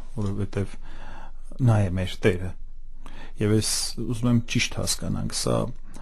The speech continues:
Տերն ու ծառայի, այսպես ասած, փոխհարաբերություն չէ։ Սա սիրո մի անսահման զեղում է երկնքից դեպի մեր երկրավոր իրողությունը,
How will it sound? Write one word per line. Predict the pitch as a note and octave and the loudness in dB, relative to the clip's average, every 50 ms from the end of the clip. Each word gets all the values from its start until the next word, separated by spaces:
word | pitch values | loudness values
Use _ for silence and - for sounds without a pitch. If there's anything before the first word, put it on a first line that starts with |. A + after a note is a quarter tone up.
| - - - - - - - - - | -8 -8 -8 -8 -10 -10 -12 -4 2
Տերն | - A#2+ A#2 A2 G#2+ A#2 | 4 6 6 8 8 6
ու | A2+ - | 6 6
ծառայի, | - G#2+ G#2 G#2 G#2 G#2 G#2 G2+ G#2 A2+ A#2 A2 G#2 G2+ - - - - | 4 4 4 4 4 2 2 2 2 2 2 0 0 -2 -6 -12 -10 -6
այսպես | - G#2+ - - - G2+ - - | -6 -6 -4 -2 -2 -2 -2 -2
ասած, | G2 F#2 - F#2+ F#2+ - - | -2 0 0 0 -2 -2 -4
փոխհարաբերություն | - - - - - A2+ A2 G#2 G2+ G2+ G2+ G#2 G2 G2 - - - G2+ F#2 | -4 -2 0 0 2 2 2 2 2 2 2 2 2 0 -2 0 0 0 2
չէ։ | F#2 - - - G#2 G#2 - - - - - - - - | 2 0 -4 -6 -8 -8 -12 -16 -20 -20 -20 -20 -20 -12
Սա | - - - - B2 A#2+ B2+ B2+ A#2+ A2+ - - | -6 -2 2 4 6 6 6 6 4 2 0 -2
սիրո | - - - - - B2+ A2+ A#2+ B2+ C#3 C#3+ C#3 D#3 - - - - - - - - - - - | -2 0 2 4 6 6 6 6 6 6 6 4 2 -4 -12 -20 -20 -20 -20 -20 -20 -20 -6 0
մի | G2+ G#2 G#2+ A2 A2 A2 | 2 4 6 6 6 4
անսահման | - - G#2+ A2 - - - A#2 A2+ F#2+ G2 A#2 B2 B2+ B2+ A#2 A2 - - - | 4 4 4 6 6 6 6 6 6 6 6 6 8 8 8 6 4 2 0 2
զեղում | A#2 F#2+ F#2+ G#2+ A2 G#2+ G#2 A2 A2+ A2 | 2 6 8 8 8 8 10 10 8 8
է | F#2 | 8
երկնքից | F#2+ F#2+ F#2+ F#2+ F2+ - G#2+ G#2 G2+ - - G#2 - - - | 6 4 2 2 2 4 4 4 4 4 0 -2 -2 -2 0
դեպի | - F#2+ F#2 - - G#2 G2+ F#2+ - - - - | 0 0 0 2 2 2 2 0 -2 -8 -20 -8
մեր | - - A#2 G#2+ G2 | 0 2 2 4 4
երկրավոր | G2+ G2+ G2 - G#2+ G#2+ G2 F#2+ G2+ G2+ G#2 | 4 2 4 4 2 4 4 4 2 2 2
իրողությունը, | A2+ G#2 G#2+ G#2+ G2 G#2+ A2+ - - E3+ F3+ E3+ C#3 | 4 4 4 4 4 4 2 2 4 4 6 6 6